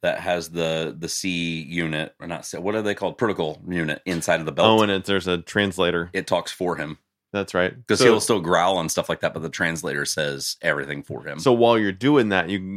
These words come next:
Speaker 2: you could do, like, an overlay of, like,
Speaker 1: Mm-hmm.
Speaker 2: actual
Speaker 1: My, my Lobaka growls will be in the background. The
Speaker 2: Yes.
Speaker 1: overlay will just be me, like, "This is what Lobaka's saying."
Speaker 2: Yes,
Speaker 1: You know,
Speaker 2: exactly.
Speaker 1: kind of thing
Speaker 2: Yeah.
Speaker 1: underneath it.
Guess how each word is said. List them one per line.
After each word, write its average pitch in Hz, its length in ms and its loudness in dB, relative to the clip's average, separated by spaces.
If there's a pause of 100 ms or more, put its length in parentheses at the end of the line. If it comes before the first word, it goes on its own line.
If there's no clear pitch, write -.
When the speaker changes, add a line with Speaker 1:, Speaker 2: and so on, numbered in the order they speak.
Speaker 2:
you 98 100 -4
could 92 160 -8
do, 110 120 6
like, 101 160 4
an 101 180 0
overlay 104 540 4
of, 90 160 2
like, 95 140 4
Speaker 1:
Mm-hmm. 92 120 0
Speaker 2:
actual 98 680 2
Speaker 1:
My, 98 400 2
my 90 240 2
Lobaka 92 520 2
growls 87 360 0
will 87 80 -2
be 85 140 -4
in 90 240 -2
the 85 80 0
background. 82 500 0
The 78 120 -2
Speaker 2:
Yes. 87 200 4
Speaker 1:
overlay 80 220 2
will 82 100 -2
just 82 160 -8
be 87 120 -4
me, 85 220 -2
like, 80 200 -2 (340)
"This 196 240 2
is 113 180 0
what 113 220 0
Lobaka's 139 540 0
saying." 107 560 -2
Speaker 2:
Yes, 127 200 6
Speaker 1:
You 101 100 2
know, 90 40 4
Speaker 2:
exactly. 120 220 6
Speaker 1:
kind 120 80 0
of 87 60 -4
thing 90 180 0
Speaker 2:
Yeah. 120 60 6
Speaker 1:
underneath 85 340 0
it. - 100 -6